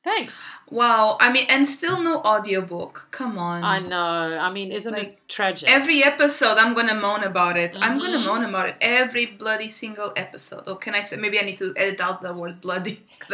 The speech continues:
Speaker 2: I think we can say
Speaker 1: <laughs>
Speaker 2: is, is it, is it a bad word? Is it a cross <laughs> word?
Speaker 1: I don't know. You know,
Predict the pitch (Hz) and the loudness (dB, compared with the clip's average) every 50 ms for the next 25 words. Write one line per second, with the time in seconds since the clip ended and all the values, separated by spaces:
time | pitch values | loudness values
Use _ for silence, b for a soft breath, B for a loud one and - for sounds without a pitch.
0 | 185 - - - 285 - - 320 311 - 311 294 - - 277 262 - - - - | -2 0 0 0 0 2 2 2 4 4 2 2 2 0 -2 -2 -2 -6 -10 -10
1 | - - - 285 294 277 - - 359 - - - 381 - 294 320 320 320 - 415 | -10 -8 -10 -10 -8 2 4 6 6 6 6 6 6 8 8 6 6 6 6 4
2 | 403 381 381 339 330 320 330 339 339 370 359 262 208 202 196 196 196 202 202 240 | 6 6 6 6 4 4 2 4 4 4 4 2 0 -2 0 0 0 0 0 -4
3 | - - 277 285 - - - 302 277 285 - - - - - 285 - - - - | -4 -4 -4 -4 -4 0 2 2 2 2 -2 -8 -12 -12 -14 -14 -14 -12 -10 -8
4 | 381 427 480 - 508 539 508 359 226 175 180 185 185 185 185 214 214 254 285 277 | -6 -6 -4 -2 0 0 0 0 -2 -4 -4 -2 -2 0 -2 -2 -4 -2 -2 -2
5 | 277 269 | -2 -4